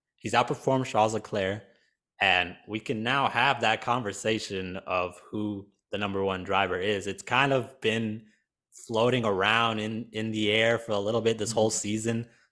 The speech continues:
Speaker 1: just the underperforming, uh, the underperforming races that we've had from Charles Leclerc
Speaker 2: Yeah.
Speaker 1: and Carlos Sainz overperforming. Honestly, those two things combined, we now have this level of us-, uncertainty.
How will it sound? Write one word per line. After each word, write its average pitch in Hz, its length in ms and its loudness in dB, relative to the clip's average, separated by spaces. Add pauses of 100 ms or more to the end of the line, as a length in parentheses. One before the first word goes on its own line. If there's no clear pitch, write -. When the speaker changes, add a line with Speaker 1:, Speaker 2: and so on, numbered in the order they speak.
Speaker 1:
just - 400 -8
the 104 140 -2
underperforming, 104 840 -2 (420)
uh, 92 240 4 (720)
the 117 200 0
underperforming 113 880 0 (100)
races 104 440 2
that 104 140 6
we've 104 180 4
had 98 380 2
from 101 180 -2
Charles 98 320 2
Leclerc 98 540 0 (420)
Speaker 2:
Yeah. 92 200 2
Speaker 1:
and 87 160 -2 (440)
Carlos 98 360 2
Sainz 107 200 0
overperforming. 107 680 2 (100)
Honestly, 104 400 -2 (120)
those 98 180 -2
two 110 120 -6
things 107 320 -2
combined, 110 540 2 (360)
we 92 120 -6
now 101 200 2
have 98 200 2
this 101 200 -4
level 104 300 2
of 98 120 -4
us-, 98 200 -4 (100)
uncertainty. 101 680 -2